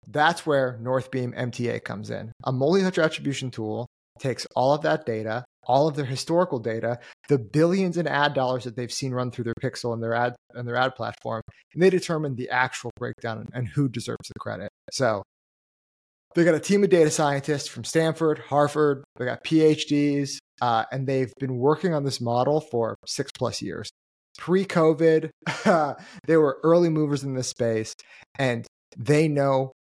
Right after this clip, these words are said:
marketing attribution better than anybody else. Data is super flexible. They have more reports and metrics than any other platform out there, over four hundred fifty you can choose from. I look at five, and I use it to determine if I'm wasting money on different ad platforms.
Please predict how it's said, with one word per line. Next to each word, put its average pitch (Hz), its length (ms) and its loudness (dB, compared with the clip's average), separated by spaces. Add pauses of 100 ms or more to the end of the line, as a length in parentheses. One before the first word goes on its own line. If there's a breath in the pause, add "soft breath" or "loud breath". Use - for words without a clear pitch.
(260)
marketing 127 560 -2 (180)
attribution 120 760 -4 (160)
better 123 180 0
than 117 120 -2
anybody 104 400 -8
else. - 280 -12 (720)
Data 165 260 4
is - 60 0
super 151 220 0
flexible. 139 560 -2
They 117 140 -2
have 110 160 -8
more 143 440 0 (240)
reports 147 520 0
and 123 80 -4
metrics 131 380 -4
than 120 100 -6
any 131 120 -4
other 123 140 -4
platform 117 420 -2
out 110 200 -6
there, 110 140 -2
over 110 180 -8
four 143 220 -2
hundred 139 140 -2
fifty 127 220 -8
you 113 80 -6
can 117 140 -10
choose 110 240 -8
from. 110 240 -10 (500 soft breath)
I 156 120 4
look 175 140 0
at 156 80 -4
five, 123 640 -2
and 127 80 -4
I 139 120 2
use 143 240 0
it 139 80 -6
to 131 80 -14
determine 120 480 -6
if 123 260 -6
I'm 117 160 -4
wasting 151 500 0
money 127 360 0
on 113 140 -6
different 113 280 -10
ad - 160 -12
platforms. 104 540 -12